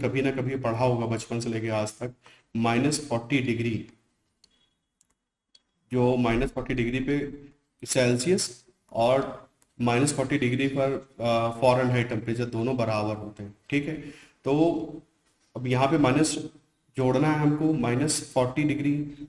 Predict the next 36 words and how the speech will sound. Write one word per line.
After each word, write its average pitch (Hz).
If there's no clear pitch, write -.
तो 131
हमारा 123
Kelvin 127
का 151
temperature 135
कितना 139
आ 131
जाएगा? 127
C 135
plus 139
two 143
सेवेंटी 127
थ्री 151
है, 151
C -
minus 123
forty 147
है, 147
दो 127
सौ 135
तिहत्तर 120
में 135
दो, 123
दो 123
सौ 135
तैंतीस 127
हो 139
जाएगा, 135
तो 131
ये 117
हमारा 110
दो 113
सौ 113
तैंतीस 95
आ -
गया। -